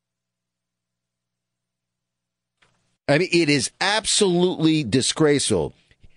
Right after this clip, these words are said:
I quote, I quote, "I just," this is Carter, "I just can't go on without saying this. If Dwayne Haskins, as an African American, goes to Duke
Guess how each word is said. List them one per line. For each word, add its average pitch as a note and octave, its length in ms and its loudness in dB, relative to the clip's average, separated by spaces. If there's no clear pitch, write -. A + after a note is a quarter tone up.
I E3+ 200 0
quote, - 680 -2
I B2 160 4
quote, B2 460 -2
"I D3 160 0
just," G#3+ 460 0
this E3 240 0
is C#3+ 300 0
Carter, A#2+ 500 0
"I B2+ 140 0
just A#3+ 380 0
can't F#3+ 360 0
go D3+ 240 2
on D3+ 240 0
without D3 440 -2
saying B2 480 0
this. - 400 -4
If A#2 260 -2
Dwayne A3 520 2
Haskins, - 760 -4
as C3+ 240 0
an B2 140 -2
African F#3 540 -2
American, D#3 800 0
goes F#3 420 0
to F#3 140 -2
Duke C#3+ 520 0